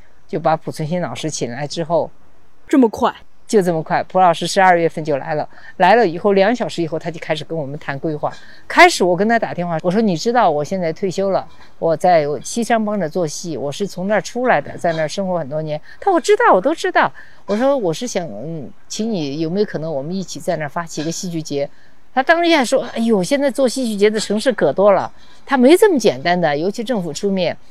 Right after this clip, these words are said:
Speaker 1: 很多诉求他，我们也不一定能满足。我说：“你先去看看吧。”我说：“那个城市特别的与众不同。”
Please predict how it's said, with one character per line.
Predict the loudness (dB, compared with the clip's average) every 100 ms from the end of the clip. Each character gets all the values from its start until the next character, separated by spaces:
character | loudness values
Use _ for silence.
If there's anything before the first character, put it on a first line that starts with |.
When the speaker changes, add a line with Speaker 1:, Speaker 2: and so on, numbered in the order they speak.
| -18 -14
Speaker 1:
很 | -2 0
多 | 2 2
诉 | 2 -2
求 | 0 2 2 2
他， | 0 0
我 | 0
们 | -2
也 | -2
不 | -2 -2
一 | -2
定 | 0 0
能 | 0
满 | -2 -4
足。 | -6 -6 -8 -14 -16 -16 -4
我 | 0
说 | 0
：“你 | 0
先 | -4
去 | -8 -6
看 | -6 -6
看 | -6 -10
吧。” | -10 -8
我 |
说 | -2 0
：“那 | 0
个 | -2
城 | -4 -6
市 | -6 -6 -8 -14 -18 -18 -8
特 | -2
别 | 2 2
的 | 0
与 | -4 -4
众 | -4
不 | -2 -4
同。” | -4 -8